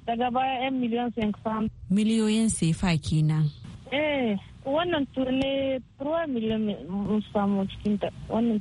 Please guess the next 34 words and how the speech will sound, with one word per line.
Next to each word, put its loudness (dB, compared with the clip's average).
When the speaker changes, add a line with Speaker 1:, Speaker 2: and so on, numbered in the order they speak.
Speaker 1:
turne 2
ta 2
Amurka. 0
Speaker 2:
Wato 2
ziyarar 4
da 4
kuka 2
kawo 4
Amurka 2
kwanan 4
nan 4
kenan. 2
Speaker 1:
Eh. 2
Speaker 2:
To 4
kina 2
gani 4
waƙoƙi 2
da 4
kiɗan 2
jitar 2
da 4
kuke 0
yi 4
tana 4
samun 4
karɓuwa 2
sosai 2
a 2
Nijar? 4
Speaker 1:
Kafin -2
Nijar 0
kinmu 0
akwai 0
mutane 0